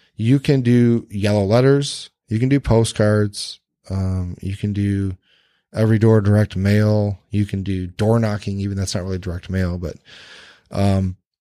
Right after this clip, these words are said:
not so much gonna get into the letters versus postcards thing. If you want more in depth on that, go listen to one of the previous episodes. I think it was episode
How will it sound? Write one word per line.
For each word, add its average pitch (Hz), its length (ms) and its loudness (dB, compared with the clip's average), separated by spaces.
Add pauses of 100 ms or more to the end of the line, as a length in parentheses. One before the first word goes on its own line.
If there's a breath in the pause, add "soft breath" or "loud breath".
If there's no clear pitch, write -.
not 143 340 0
so 180 240 2
much 160 240 2
gonna 127 180 2
get 120 140 2
into 110 840 2 (160)
the 101 380 -4
letters 113 480 2
versus 98 320 -2
postcards 117 640 0
thing. 117 240 0
If 101 120 -2
you 107 100 0
want 110 220 0
more 107 240 0
in 104 160 0
depth 107 280 -2
on 92 80 -4
that, 98 240 -4
go 110 100 -4
listen 110 240 -2
to 110 60 2
one 107 100 2
of 98 60 0
the 90 60 -6
previous 107 400 2
episodes. 101 380 0
I 104 60 2
think 120 80 0
it 113 40 -2
was 101 100 -4
episode 92 320 -6